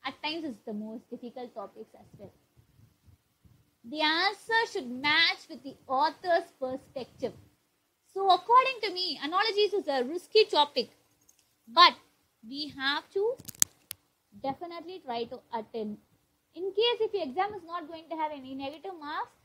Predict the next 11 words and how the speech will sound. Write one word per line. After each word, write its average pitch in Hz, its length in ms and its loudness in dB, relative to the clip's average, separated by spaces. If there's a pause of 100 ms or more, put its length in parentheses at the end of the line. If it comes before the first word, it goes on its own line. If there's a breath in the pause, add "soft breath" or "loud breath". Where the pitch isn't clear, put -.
(300)
I 294 140 -4
will, 285 260 -4
uh, 277 240 6
request 370 380 -6
you 370 80 -4
guys 311 300 -2
to 392 200 -4 (680)
answer 302 460 0
the 330 80 -10
questions 254 400 -6
in 277 120 -12